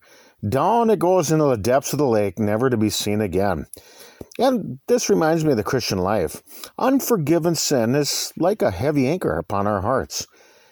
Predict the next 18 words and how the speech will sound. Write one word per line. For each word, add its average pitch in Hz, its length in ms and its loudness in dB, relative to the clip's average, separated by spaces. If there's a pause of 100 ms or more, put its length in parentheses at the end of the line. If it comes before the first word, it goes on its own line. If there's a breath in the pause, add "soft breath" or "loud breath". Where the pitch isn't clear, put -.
(140 soft breath)
Confession 180 520 0
to 165 80 2
God 123 400 2
and 131 160 0
to 135 80 -4
those 123 340 0
that 143 80 0
we 139 140 2
have 135 120 0
wronged 92 360 0
is 117 260 -2
the 117 140 0
answer. 131 480 -4 (340 loud breath)
And 156 140 0
the 165 80 2
scriptures 220 440 0
teach 196 300 -2
us 135 260 0